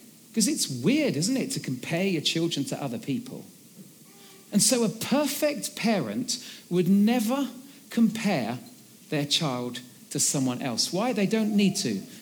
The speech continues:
because they are loved, they are accepted, uh, they, they are welcomed, they're adopted. So who does your heavenly Father compare you to? Who? Do you know what the answer is?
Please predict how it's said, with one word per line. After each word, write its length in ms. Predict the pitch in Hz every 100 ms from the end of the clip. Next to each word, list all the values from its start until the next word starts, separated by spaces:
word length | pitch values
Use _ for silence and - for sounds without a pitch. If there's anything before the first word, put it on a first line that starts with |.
| -
because 340 | 160 160 -
they 100 | 147
are 140 | 123
loved, 560 | 120 131 185 208 170 - - -
they 140 | 151 135
are 160 | 113
accepted, 800 | 101 113 - 202 185 - 190 185 - - - - - -
uh, 100 | 147
they, 400 | 151 - 143 156
they 240 | 156 160
are 120 | 156 151
welcomed, 680 | 151 151 135 - 98 95 - - - -
they're 240 | - 160 170
adopted. 760 | 151 123 196 - - 113 - - - - - - - - - - - - - - - - - - - - - -
So 160 | -
who 460 | 170 - 135 269 302
does 240 | 302 233
your 200 | 247 226
heavenly 400 | 180 185 185 180
Father 400 | 165 165 147 135
compare 420 | 131 147 143 143
you 220 | 123 104 95
to? 260 | - 87 80 - - - - - - - - - - - - - - - - - - - - -
Who? 140 | 240
Do 80 | 120 - - - - - - - - - - - - - -
you 60 |
know 60 | 165
what 80 | 175
the 100 | 180
answer 340 | 208 - 208
is? 260 | 269 -